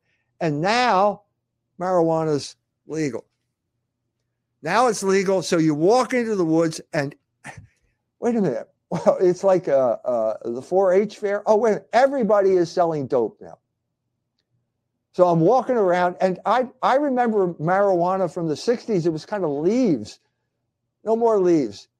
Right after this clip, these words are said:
This is only the bud. And this stuff is really powerful. So it's like, uh, going from, uh,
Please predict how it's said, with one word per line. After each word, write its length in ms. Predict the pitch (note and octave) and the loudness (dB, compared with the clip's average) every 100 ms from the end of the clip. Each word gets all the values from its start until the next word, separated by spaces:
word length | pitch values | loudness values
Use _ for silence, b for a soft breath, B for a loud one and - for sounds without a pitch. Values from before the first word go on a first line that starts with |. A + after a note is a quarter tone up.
| - | -6
This 180 | F#3+ G#3 | -4 -2
is 160 | F3+ - | -4 -2
only 360 | G#3 A3+ G#3+ G3 | 0 0 0 0
the 100 | D#3 | -2
bud. 420 | - D3+ A#2+ G#2+ - | 0 0 0 -4 -6
And 160 | E3+ | -2
this 160 | C4 B3 | -2 -2
stuff 340 | - G3+ G3 - | 0 0 0 0
is 220 | F#3+ D#3 | -2 -2
really 640 | G3 A3 C4 A3+ F#3 E3 | -8 -2 2 2 2 0
powerful. 760 | F3+ G#3 A#3 A#3+ F#3+ C3 A2+ - _ _ _ _ _ _ _ _ _ _ _ | 0 -2 0 2 2 0 -4 -6 _ _ _ _ _ _ _ _ _ _ _
So 180 | - A#3 | 0 2
it's 180 | A3 G#3+ | 2 0
like, 320 | A3+ G#3+ - _ _ G3 | 0 0 -6 _ _ 0
uh, 220 | F#3+ F3 | 2 2
going 400 | G#3+ A3+ A3+ F#3+ | 2 0 0 -2
from, 400 | G3 G3+ F#3+ F#3 | 0 0 0 -2
uh, 260 | F#3 E3+ | 0 2